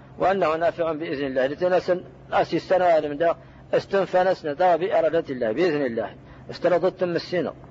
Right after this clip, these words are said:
ثانيا،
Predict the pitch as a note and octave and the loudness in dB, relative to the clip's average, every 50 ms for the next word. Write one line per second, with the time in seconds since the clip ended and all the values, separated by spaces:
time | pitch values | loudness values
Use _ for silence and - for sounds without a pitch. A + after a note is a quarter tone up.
0 | - - - - - - - - - - - - - - - - - - - - | -20 -20 -20 -20 -20 -20 -20 -20 -20 -20 -20 -20 -20 -20 -20 -20 -20 -20 -20 -18
1 | - - - C3+ C3 C3 B2+ B2+ C3+ C3+ C3 C3 B2+ C3 C3 C3 C3+ C3 C3 C3 | -18 -18 -18 -20 -20 -20 -20 -20 -20 -20 -20 -20 -20 -20 -20 -20 -20 -20 -18 -18
2 | C3+ - - - - - - - - - - - - - - - - - - F3 | -18 -18 -18 -18 -18 -18 -18 -18 -18 -18 -18 -18 -18 -18 -16 -12 -10 -2 0 2
3 | F#3 F#3+ G3+ A3 G#3 G3 G3 G#3+ G3+ | 2 4 4 2 2 2 0 -2 -6